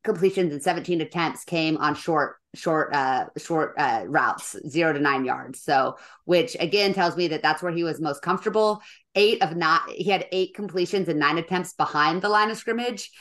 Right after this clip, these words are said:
Nine attempts behind the line of scrimmage seems to be a little egregious, um, i-, in that situation. The offensive line did a pretty good job of keeping him clean. He was, he was clean on sixty-eight percent of his dropbacks. Um, so on thirty-two, uh,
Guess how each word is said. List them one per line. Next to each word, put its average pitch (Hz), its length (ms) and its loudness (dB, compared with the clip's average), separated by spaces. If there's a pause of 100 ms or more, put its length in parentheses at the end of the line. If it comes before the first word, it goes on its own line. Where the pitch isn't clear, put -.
(140)
Nine 180 180 2
attempts 196 240 2
behind 180 340 2
the 180 40 2
line 175 180 4
of 170 60 -2
scrimmage 156 440 -4
seems 156 380 -2
to 170 100 -2
be 156 240 0
a 151 80 0
little 151 220 0
egregious, 143 760 -2
um, 139 520 2
i-, 147 240 -4
in 151 160 0
that 135 160 -2
situation. 143 680 -2 (360)
The 180 140 6
offensive 214 320 0
line 165 180 2
did 175 120 0
a 156 40 -2
pretty 160 240 -6
good 175 180 -2
job 143 220 2
of 151 120 -4
keeping 151 280 -6
him 139 180 -4
clean. 147 300 -2
He 143 100 -6
was, 135 200 -6
he 156 160 -4
was 139 120 -2
clean 170 360 0
on 147 160 -2
sixty-eight 160 420 -2
percent 147 260 -4
of 139 60 -6
his 143 160 -6
dropbacks. 156 720 0
Um, 131 280 -2
so 131 280 0
on 135 240 0
thirty-two, 147 920 0
uh, 131 360 0